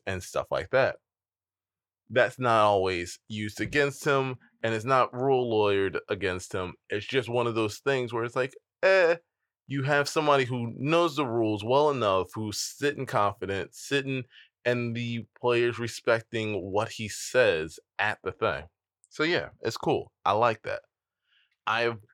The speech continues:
getting at the idea that sometimes you could be so held bent on getting that story across,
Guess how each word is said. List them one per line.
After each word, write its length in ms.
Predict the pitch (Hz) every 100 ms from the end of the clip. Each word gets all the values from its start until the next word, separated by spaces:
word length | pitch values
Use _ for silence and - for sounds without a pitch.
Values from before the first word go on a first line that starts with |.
| _ 147
getting 320 | 143 143 135
at 100 | 120
the 120 | 123 117
idea 360 | 110 123 117
that 280 | 101 95 90 _ _ _ _ _ _ _ _ _
sometimes 920 | - - 156 151 151 127 123 120 - -
you 180 | 117 127
could 140 | 131
be 140 | 117
so 640 | 110 - - 123 123 123 107 - - - -
held 460 | 117 113 117 110 104 _ _
bent 580 | 98 110 104 69 69 - _ - - _ _
on 540 | 110 90 80 85 87 95 _ _ _ 117
getting 340 | 131 139 135
that 220 | 117 110
story 420 | - - 120 117 98
across, 640 | 92 - 107 104 101 -